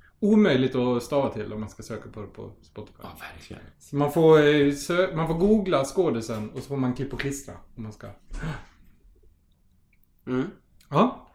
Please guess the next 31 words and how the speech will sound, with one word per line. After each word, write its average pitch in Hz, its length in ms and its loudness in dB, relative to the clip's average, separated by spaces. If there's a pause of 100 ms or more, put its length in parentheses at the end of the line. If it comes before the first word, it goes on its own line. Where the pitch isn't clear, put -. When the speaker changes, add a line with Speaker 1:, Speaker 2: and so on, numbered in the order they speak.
(140)
Speaker 1:
Eh, 175 520 2
vem 202 500 2
i 175 140 2
Samp 156 400 -6
skulle 135 280 -6
du 131 80 -2
vilja 120 420 -2
byta 120 240 -4
liv 202 140 -2
med? 202 120 -10 (2500)
Speaker 2:
Jag 107 120 -6
kommer 135 220 -4
inte 165 360 0
välja 123 220 0
Hasse - 360 -4
som 104 160 -10
så 101 60 -8
många 113 260 -6
andra 107 200 -8
har 90 100 -6
valt, 87 240 -6
för - 120 -12
att - 280 -20
det 85 340 -8
lockar 123 380 -4
mig 156 140 -2
inte 190 120 -8
så - 120 -10
mycket, 90 260 -8
ärligt - 140 -12
talat, - 560 -12